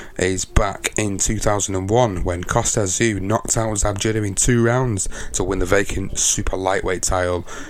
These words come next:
and unifies W B C, W B A, and I B F super lightweight titles.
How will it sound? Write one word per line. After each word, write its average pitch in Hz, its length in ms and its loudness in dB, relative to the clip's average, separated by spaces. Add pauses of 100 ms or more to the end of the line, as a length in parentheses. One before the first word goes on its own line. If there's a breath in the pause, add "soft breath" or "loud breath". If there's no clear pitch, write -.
(140 loud breath)
and 113 400 -2 (240 loud breath)
unifies 95 680 -2
W 98 280 -4
B 101 140 -4
C, 104 240 -2
W 95 300 -4
B 98 160 0
A, 95 160 0
and 87 120 -6
I 95 240 0
B 98 160 -2
F 117 140 -2
super - 440 0
lightweight 90 580 -2
titles. 90 580 -2